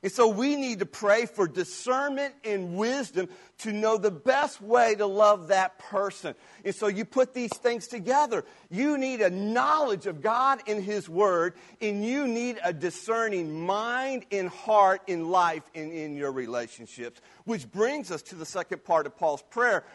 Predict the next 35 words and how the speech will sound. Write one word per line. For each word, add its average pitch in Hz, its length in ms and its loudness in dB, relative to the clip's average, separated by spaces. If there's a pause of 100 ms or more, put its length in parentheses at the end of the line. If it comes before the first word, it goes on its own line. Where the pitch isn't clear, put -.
(160)
which 185 200 0
flows 202 540 0
right 240 500 6
out 233 220 2
of 135 160 -8
this 127 200 -12
now. 95 280 -16 (360)
Pray 247 360 0
that 269 220 4
your 220 180 0
love 214 240 6
will 196 160 2
abound 190 340 0
more 185 200 2
and 170 100 -2
more, 254 180 2
but 190 220 2
we 202 120 -2
also 240 360 2
need 196 160 -6
to 175 80 -4
pray 185 300 0
that 185 200 -4
your 175 160 0
discernment 190 760 -4
will 185 340 -2
increase. 226 1040 -10 (1800)
Now, 160 240 -10 (260)
follow 220 480 -2
Paul's 190 480 0
reasoning 143 880 -6
here 127 400 -10 (380)
in 143 220 -8
this 131 180 -10
prayer. 123 460 -10